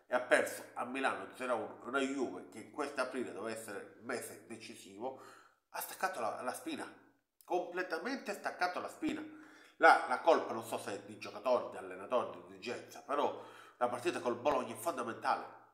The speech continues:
Se la Juve vuole, eh, uscire da questo coma,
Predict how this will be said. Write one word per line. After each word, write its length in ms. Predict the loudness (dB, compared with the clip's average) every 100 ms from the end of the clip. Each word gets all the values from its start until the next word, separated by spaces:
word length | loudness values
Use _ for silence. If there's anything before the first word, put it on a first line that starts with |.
| -10
Se 140 | 4
la 100 | 6
Juve 640 | 8 6 4 2 -4 -10
vuole, 720 | -8 6 10 12 10 4 -4 -14 -20 -20 -20 _ _ _
eh, 720 | 2 4 6 4 4 2 0
uscire 560 | 0 2 4 4 4 2
da 120 | 0
questo 360 | -2 -4 -2 2
coma, 680 | 6 6 8 6 6 2